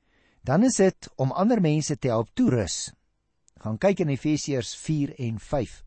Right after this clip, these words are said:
veral. Dat die amptdraers gegee is as ampte.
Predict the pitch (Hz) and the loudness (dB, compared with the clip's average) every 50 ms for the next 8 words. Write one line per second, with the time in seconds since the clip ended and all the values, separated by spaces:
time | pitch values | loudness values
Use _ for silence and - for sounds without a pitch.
0 | - _ - - - 113 - - 104 104 95 95 104 _ _ _ _ _ _ _ | -20 _ -16 -12 -12 -10 -8 -6 -8 -8 -8 -10 -16 _ _ _ _ _ _ _
1 | _ _ _ _ _ _ _ _ _ _ _ _ _ _ _ _ _ _ _ _ | _ _ _ _ _ _ _ _ _ _ _ _ _ _ _ _ _ _ _ _
2 | _ _ _ - 104 139 131 135 - - - _ - 110 95 104 131 131 131 127 | _ _ _ -6 -2 0 0 0 -2 -6 -20 _ -20 -12 -6 -4 -2 0 0 -2
3 | 135 151 - _ _ _ _ - 220 277 262 202 - - 113 107 104 104 107 - | -4 -6 -10 _ _ _ _ 0 0 0 0 -2 -4 -4 -2 -2 0 -2 -2 -4
4 | - 107 - - - 185 165 143 - - 123 110 - - - - 127 - - - | -8 -12 -10 -6 -4 -2 -2 -2 -2 -4 -6 -6 -8 -8 -8 -6 -6 -6 -4 -2
5 | 180 190 196 165 - - - 117 87 85 | -2 -2 -2 -2 -4 -6 -8 -10 -10 -10